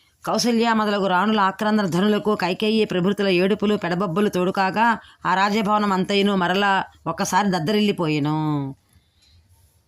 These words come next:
మహారాజు మరణించుటతో ఆ మందిరము భయముతో, తత్తరపాటుతో, కలత చెందిన పరిజనులతో నిండిపోయెను.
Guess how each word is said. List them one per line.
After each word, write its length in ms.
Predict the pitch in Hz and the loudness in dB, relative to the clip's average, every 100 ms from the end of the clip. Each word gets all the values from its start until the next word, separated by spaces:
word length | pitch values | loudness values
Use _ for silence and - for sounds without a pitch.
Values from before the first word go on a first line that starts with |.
| _ _ _ _ _ - _ _ _ _ _ - | _ _ _ _ _ -20 _ _ _ _ _ -6
మహారాజు 540 | 185 196 240 262 262 254 | 0 2 2 2 4 4
మరణించుటతో 720 | 196 214 240 240 170 220 220 | 4 4 4 2 0 0 2
ఆ 140 | 196 | 2
మందిరము 460 | 185 175 208 240 220 | 2 2 2 4 2
భయముతో, 720 | 165 185 220 214 208 208 190 - _ - | 2 2 2 2 0 0 -2 -10 _ -8
తత్తరపాటుతో, 840 | 165 233 233 214 202 208 214 208 - | -4 -4 0 0 -2 0 0 0 -2
కలత 300 | 180 214 - | -4 -2 2
చెందిన 300 | 226 226 220 | 2 2 0
పరిజనులతో 680 | 208 180 160 214 208 196 202 | 0 0 2 2 0 0 0
నిండిపోయెను. 960 | 175 180 214 185 156 147 151 151 139 | 2 2 0 0 0 0 0 0 -2